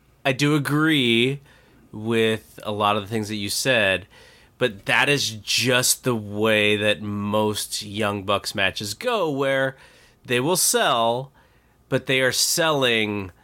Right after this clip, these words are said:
until they get to the next spot, and then they do the next spot, and then they'll sell again, and then they do the next spot, and then they'll sell again. That's just kind of the s-,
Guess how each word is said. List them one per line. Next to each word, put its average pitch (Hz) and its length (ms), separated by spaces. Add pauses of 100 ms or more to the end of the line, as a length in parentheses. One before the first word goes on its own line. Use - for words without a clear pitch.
(260)
until 123 280
they 117 120
get 113 160
to 131 80
the 110 60
next 107 260
spot, 104 680
and 113 140
then 113 100
they 110 120
do 120 120
the 139 80
next 131 240
spot, 101 480 (400)
and 107 120
then 113 120
they'll 104 100
sell 107 340
again, 90 640
and 101 160
then 104 100
they 107 120
do 127 120
the 147 80
next 156 220
spot, 104 460
and 98 160
then 98 120
they'll 95 120
sell 98 260
again. 95 200
That's 139 160
just 175 200
kind 151 160
of 147 60
the 151 80
s-, - 160